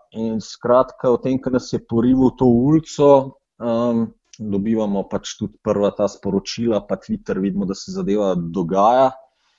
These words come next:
In tam je bilo tako malo, malo smo laufali, pa malo nismo laufali, pa kakor se je kdo zadrl, pa smo spet malo laufali. In potem smo v bistvu prečili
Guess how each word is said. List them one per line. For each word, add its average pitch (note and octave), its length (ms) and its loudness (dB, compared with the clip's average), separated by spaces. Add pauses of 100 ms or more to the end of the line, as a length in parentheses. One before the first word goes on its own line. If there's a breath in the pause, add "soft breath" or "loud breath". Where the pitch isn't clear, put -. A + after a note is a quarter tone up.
(340)
In A#2 180 -2 (320)
tam C#3 100 2
je C3+ 60 4
bilo C3 100 6
tako C#3+ 220 2
malo, A2 180 4
malo G#2 160 4
smo G2 220 0
laufali, A#2 500 4
pa F#2+ 120 0
malo G2 200 4
nismo A2+ 340 0
laufali, G#2 720 2
pa - 140 -10
kakor G2+ 340 -6
se - 220 -6
je F#2+ 80 2
kdo F#2+ 180 2
zadrl, G2+ 540 6
pa - 140 -6
smo - 180 -10
spet - 260 -8
malo A2 200 0
laufali. G#2+ 580 2 (580)
In A2+ 240 0
potem A#2 340 -2
smo B2 300 6
v A2+ 80 6
bistvu - 360 -2
prečili A#2 760 4